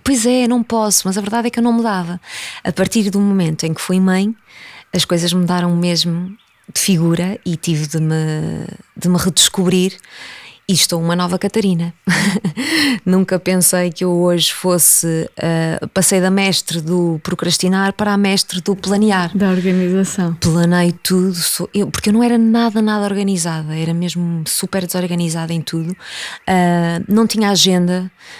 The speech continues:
Speaker 1: ah, ficava de cabeça, então a quantidade de coisas que me falhavam eram, pff,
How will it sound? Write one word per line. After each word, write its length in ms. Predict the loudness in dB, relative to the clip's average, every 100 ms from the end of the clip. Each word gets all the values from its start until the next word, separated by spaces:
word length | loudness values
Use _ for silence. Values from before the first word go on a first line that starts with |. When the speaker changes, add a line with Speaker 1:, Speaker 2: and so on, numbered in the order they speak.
| -12 0
Speaker 1:
ah, 720 | 2 4 2 2 0 -4 -8
ficava 340 | -6 -2 -2
de 80 | -2
cabeça, 420 | 0 2 2 0
então 300 | -4 -2 -2
a 40 | 0
quantidade 400 | 0 0 0 0
de 60 |
coisas 260 | -2 -2 -2
que 100 | -2
me 60 |
falhavam 640 | -4 -2 0 -2 -2 -4 -8 -10 _
eram, 460 | -4 0 0 -2 -4
pff, 220 | -6 -10